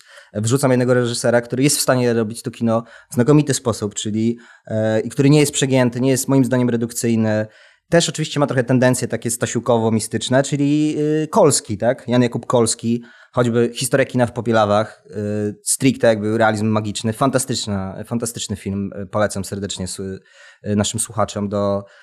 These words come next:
e, do obejrzenia, więc jakby da się to robić na poważnie, e, w inny sposób niż, e, niż Szumowska.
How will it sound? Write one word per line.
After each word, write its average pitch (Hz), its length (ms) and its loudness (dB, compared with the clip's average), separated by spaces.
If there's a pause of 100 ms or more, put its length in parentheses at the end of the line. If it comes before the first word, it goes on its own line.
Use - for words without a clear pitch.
(220)
e, 101 240 2
do 110 120 2
obejrzenia, 110 560 0
więc 143 160 0
jakby 151 160 2
da 156 140 4
się - 120 -2
to 127 100 0
robić 117 260 0
na 110 80 -2
poważnie, 107 600 -2 (100)
e, 107 340 -6
w 98 60 -10
inny 113 180 2
sposób 104 380 -8
niż, 101 300 -6
e, 104 180 -4
niż 104 160 -4
Szumowska. 110 640 -2